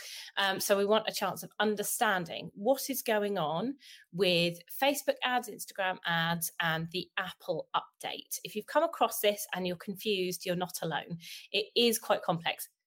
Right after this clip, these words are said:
But let's start with what's happened. All right, Apple has released an update, I O S fourteen. If you're an Apple user,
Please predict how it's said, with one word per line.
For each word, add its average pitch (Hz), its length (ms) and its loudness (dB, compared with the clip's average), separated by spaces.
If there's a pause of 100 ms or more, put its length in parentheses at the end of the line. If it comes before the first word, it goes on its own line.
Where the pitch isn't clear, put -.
(380)
But 185 80 4
let's 233 200 4
start 185 380 6 (180)
with 185 180 -6
what's 185 360 -2
happened. - 420 -8 (220)
All 170 80 2
right, 156 160 2 (240)
Apple 302 320 2
has 302 240 2
released 226 480 0
an 214 180 -4
update, 160 520 -2
I 190 180 6
O 190 60 4
S 175 200 -2
fourteen. 170 540 -4 (680)
If 269 180 0
you're 320 160 6
an 311 60 4
Apple 220 300 0
user, 185 500 -2